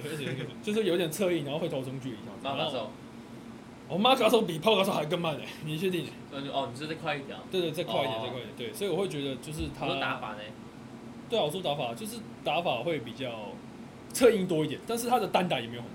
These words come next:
Speaker 1: 多，然后就比较不会有那个，
Speaker 2: 哦。
Speaker 1: 你知道 Q 有一招就是转动快攻，然后直接冲到对面篮下，然后卡对面最小只那个。
Speaker 2: 哦，那个。
Speaker 1: 他不会有这个，比较不会有这个，因为 Q 这招很屌嘛，因为对面的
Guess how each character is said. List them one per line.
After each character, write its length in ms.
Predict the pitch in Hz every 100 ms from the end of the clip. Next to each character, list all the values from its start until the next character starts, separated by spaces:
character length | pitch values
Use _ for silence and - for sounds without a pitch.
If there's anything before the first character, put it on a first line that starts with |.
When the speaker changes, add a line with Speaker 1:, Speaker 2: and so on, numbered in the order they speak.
| -
Speaker 1:
多， 80 | - -
然 80 | 156
后 80 | 226
就 80 | 285
比 140 | 196
较 140 | 165 240
不 100 | 202
会 120 | 254
有 60 | 147
那 140 | 170
个， 120 | 156 135
Speaker 2:
哦。 20 | - - -
Speaker 1:
你 80 | 165
知 60 | 165
道 80 | -
Q 200 | - 202
有 80 | 123
一 40 |
招 240 | 135 139 127
就 80 |
是 100 | 135 139
转 140 | 110
动 80 | 147
快 140 | 165
攻， 160 | 135 131
然 80 | 123
后 60 | 151
直 120 | 127
接 80 | 156
冲 180 | 170
到 60 | 151
对 100 | 156
面 160 | 147 123
篮 120 | 110
下， 120 | 127 113
然 80 | 131
后 160 | 151 120
卡 180 | - 110
对 120 | 156
面 160 | 151 147
最 100 | 151
小 100 | -
只 80 | 139
那 300 | 151 170 175
个。 80 |
Speaker 2:
哦， 300 | 170 165 160 151
那 80 |
个。 120 | 139 127
Speaker 1:
他 120 | 143
不 100 | -
会 60 |
有 40 | -
这 100 | 120
个， 80 | - - -
比 60 | 151
较 100 | 190
不 120 | 127
会 100 | 113
有 60 |
这 80 | -
个， 60 | 202 - - - -
因 40 |
为 40 | 269
Q 180 | 240
这 100 | 233
招 80 | 233
很 120 | 190 185
屌 180 | 139
嘛， 80 | 117
因 40 | 196
为 60 |
对 160 | 214 202
面 180 | 202
的 80 | 165